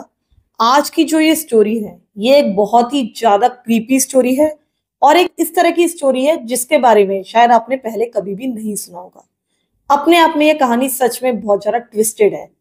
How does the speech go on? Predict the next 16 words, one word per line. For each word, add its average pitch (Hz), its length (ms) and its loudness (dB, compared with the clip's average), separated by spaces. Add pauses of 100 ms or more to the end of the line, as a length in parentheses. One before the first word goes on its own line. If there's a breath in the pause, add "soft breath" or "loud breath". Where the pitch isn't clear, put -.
(580)
आपका 262 320 0
कोई 285 180 2
भी 294 120 -2
सस्पेंस 269 600 -4
खराब 247 300 0
ना 214 140 0
करते 202 280 -6
हुए 185 240 -6 (260)
हम 233 180 -2
सीधे 247 320 2
चलते 214 260 -2
हैं 208 80 -4
अपनी 233 240 -12
story 190 280 -6
की 180 100 -18
तरफ। - 220 -20